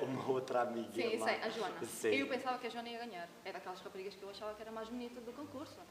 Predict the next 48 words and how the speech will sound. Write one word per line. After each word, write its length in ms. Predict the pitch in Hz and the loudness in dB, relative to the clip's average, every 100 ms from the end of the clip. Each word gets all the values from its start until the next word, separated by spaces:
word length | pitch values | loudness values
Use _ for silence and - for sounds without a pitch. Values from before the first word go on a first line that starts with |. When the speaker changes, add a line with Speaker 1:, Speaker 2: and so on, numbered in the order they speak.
| - - | -16 -8
Speaker 2:
E 80 | 233 | 0
ela 100 | 208 | 2
estava 180 | 214 208 | 2 -2
ao 60 | 220 | -4
meu 120 | 269 | -2
lado. 300 | 320 262 240 180 | 0 0 0 -4
Ela 180 | 170 185 | -4 -6
ficou, 380 | 190 220 247 262 | -8 -4 0 0
ok, 140 | 254 | -2
em 80 | 208 | -8
segundo, 380 | 185 196 233 269 | -8 -6 -6 -6
acho 200 | - - | -8 -6
eu. 100 | 202 190 - | -6 -6 0
Speaker 1:
Foi, 160 | 143 143 | 4 4
foi, 220 | 147 139 | 6 2
foi. 260 | - 139 131 - - | 4 2 2 -4 0
Speaker 2:
E 160 | 330 | 0
quando 220 | 330 269 | 2 0
eu 80 | 220 | 2
vejo 180 | 202 196 | 0 -4
que 80 | 208 | -8
a 40 | |
Joana 380 | 196 196 170 160 156 | -6 -4 -4 -8 -10
fica 180 | - 202 | -8 -6
em 80 | 190 | -8
segundo, 420 | 196 196 190 214 | -6 -6 -4 -4
eu 120 | 262 294 | -6 -8
penso, 360 | 196 185 180 - - - - - - | -12 -14 -14 -16 -16 -18 -18 -18 -12
"Se 80 | 190 | -8
ela 100 | 180 190 | -8 -8
ficou 240 | 196 202 | -10 -10
em 40 | 202 | -10
segundo, 400 | - 202 233 247 | -6 0 0 2
o 40 | |
que 60 | 240 | 0
é 40 | |
que 80 | 233 | -2
se 100 | - | -2
passa 220 | 214 214 | -2 0
aqui?" 300 | 214 226 233 233 | -2 -2 -6 -6
Que 80 | |
eu 40 | 247 | -8
pensava 280 | 254 254 254 | -4 0 0
que 60 | |
ela 100 | 247 | 0
ia 100 | 247 254 | -2 -2
ganhar. 200 | 302 240 | -4 2
Speaker 1:
<laughs> 760 | - - - 285 - - - | 4 4 4 2 2 -4 -10